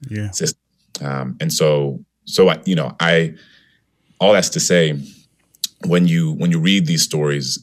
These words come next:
Speaker 2: and you realize that these are people who were living in, in the thirties and in the forties,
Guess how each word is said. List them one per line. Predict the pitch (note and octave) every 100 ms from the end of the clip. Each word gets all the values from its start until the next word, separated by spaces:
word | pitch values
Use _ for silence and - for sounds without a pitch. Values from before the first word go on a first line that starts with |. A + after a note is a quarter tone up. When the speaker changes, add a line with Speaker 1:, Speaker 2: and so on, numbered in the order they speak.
| D#2+
Speaker 2:
and | E2
you | D#2
realize | E2 E2+ D#2+ D#2 D2
that | - D2
these | E2+ D#2
are | D2+
people | - E2 D2+ C#2+
who | D#2 D2 C#2+ C#2 - _ _ _ -
were | E2
living | D#2+ E2+ D#2+
in, | D#2+ D#2 D2 -
in | E2 D#2
the |
thirties | D2+ D#2+ E2+ C#2+ B1 - -
and | C#2 D#2
in | D2+
the |
forties, | C#2+ E2 F2+ D2+ A#1+ - -